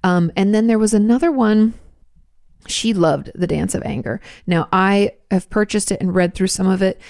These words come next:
Some of it I liked, some of it I didn't like, but I'm just putting it out there 'cause it could be really helpful. Oh, and then the anger workbook I utilize, but it's a little more with a therapist, and it can even be kind of childish in some ways, but,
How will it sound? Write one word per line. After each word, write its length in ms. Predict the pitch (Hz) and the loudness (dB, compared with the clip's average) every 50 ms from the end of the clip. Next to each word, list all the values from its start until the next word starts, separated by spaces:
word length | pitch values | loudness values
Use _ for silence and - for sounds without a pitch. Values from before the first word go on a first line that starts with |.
| - - - - | -20 -20 -14 -8
Some 180 | - - 240 | -4 -2 0
of 120 | 247 233 247 | 0 0 0
it 80 | 240 | 2
I 80 | 233 226 | 2 2
liked, 260 | 220 214 220 220 - | 2 2 0 -2 -2
some 140 | - 220 202 | -2 0 0
of 100 | 196 190 | 2 2
it 60 | 185 | 0
I 60 | 170 | 0
didn't 240 | - 180 185 185 - | 0 -2 -2 -2 -2
like, 260 | 220 220 220 226 - | 0 0 0 -2 -2
but 80 | - 190 | -4 -4
I'm 100 | 180 175 | -4 -4
just 140 | 190 - - | -4 -10 -6
putting 220 | - 190 196 208 | -2 -2 0 0
it 40 | 214 | 0
out 180 | 202 196 202 | 0 -2 0
there 120 | - 208 208 | -2 -4 -4
'cause 140 | - - - | -4 -10 -16
it 100 | - - | -14 -6
could 140 | - 190 | -4 -2
be 100 | 180 180 | -2 0
really 200 | 185 185 190 208 | 0 0 0 0
helpful. 460 | 190 190 - - _ - 196 214 233 - - - - - - - - - - - - - - - _ _ _ _ _ _ _ _ - | -2 -2 -6 -6 _ 0 0 0 0 -4 -10 -20 -20 -20 -20 -20 -20 -20 -20 -20 -20 -20 -20 -20 _ _ _ _ _ _ _ _ 0
Oh, 160 | 226 233 - | 2 2 4
and 120 | - 208 | 4 4
then 120 | 208 208 202 | 4 4 2
the 120 | - - | 2 2
anger 260 | 208 214 240 240 220 | 2 2 2 2 2
workbook 560 | 190 175 185 202 208 - - 233 226 - - - _ | 2 4 2 0 0 0 0 0 0 0 -2 -6 _
I 140 | 180 180 185 | 0 2 2
utilize, 540 | 180 180 175 170 170 - 170 160 165 165 | 2 2 2 2 2 0 0 0 -2 -2
but 120 | 180 185 196 | -2 -2 -2
it's 160 | 208 202 - | -2 0 0
a 40 | 254 | 0
little 280 | 262 277 330 359 339 | 0 2 2 2 4
more 680 | 294 240 214 196 185 180 180 180 180 175 175 175 170 - - _ - - 214 | 2 2 2 2 2 2 2 2 2 2 2 0 -2 -4 -10 _ -18 -18 -6
with 220 | - 202 190 - - | -2 -2 0 0 -2
a 60 | 170 | -6
therapist, 680 | - - 175 170 175 175 170 - - 180 175 - - | -2 0 0 2 2 0 0 0 0 -2 -2 -2 -2
and 60 | 190 185 | -6 -4
it 40 | |
can 160 | - 208 208 - - | -2 -2 -4 -2 0
even 320 | 220 233 226 233 220 202 | 0 0 2 2 0 0
be 460 | 185 196 185 180 175 175 170 170 170 196 - _ _ _ _ _ _ _ _ _ _ _ _ _ _ 170 _ | 0 0 -2 0 0 2 2 0 -2 -4 -8 _ _ _ _ _ _ _ _ _ _ _ _ _ _ -20 _
kind 220 | - - 208 190 | -6 -4 -2 -2
of 100 | 180 185 | -2 -4
childish 580 | - - - - - 156 180 185 220 240 - - | -6 -8 -8 -4 -4 -2 0 0 0 -2 -2 -2
in 140 | 277 269 262 | -4 -2 -2
some 240 | - - 277 269 269 | -2 -2 0 0 2
ways, 400 | 277 285 285 285 285 - - - - - - - _ _ _ _ | 2 2 2 0 0 -4 -8 -16 -20 -20 -20 -20 _ _ _ _
but, 380 | - 175 185 175 170 165 - | -6 -2 0 2 2 2 0